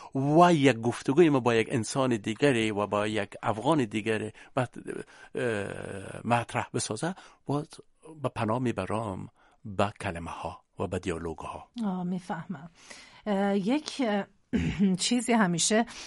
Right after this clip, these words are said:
Speaker 2: حالا من می‌گم اینو از روی تجربه شخصی، مثلاً تو ایران که <clears throat> مصاحبه می‌کنم با آدم، یه، از یه جا میان می‌پرسن که به نظر شما دورنمای هنر افغانستان چیست؟ خب <laughs> من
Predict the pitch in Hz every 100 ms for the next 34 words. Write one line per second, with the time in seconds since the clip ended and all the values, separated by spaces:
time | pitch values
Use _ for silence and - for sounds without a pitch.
0 | - - 180 190 220 233 233 233 233 233
1 | 202 165 220 226 190 165 165 160 214 226
2 | - 165 143 - 170 - 165 185 180 214
3 | - - - - 254 277 220 202 220 233
4 | 254 - _ - 233 214 202 190 196 180
5 | 175 202 233 285 262 226 196 175 180 180
6 | - - - 202 240 208 208 190 247 247
7 | 240 247 247 240 262 254 240 240 226 247
8 | 240 240 - - - 180 190 185 220 226
9 | - 180 185 208 220 220 190 185 185 175
10 | 185 185 202 220 214 208 196 196 180 190
11 | 196 185 185 170 - 170 165 165 - 170
12 | 165 - 131 - - - _ _ - 214
13 | 220 - - - 294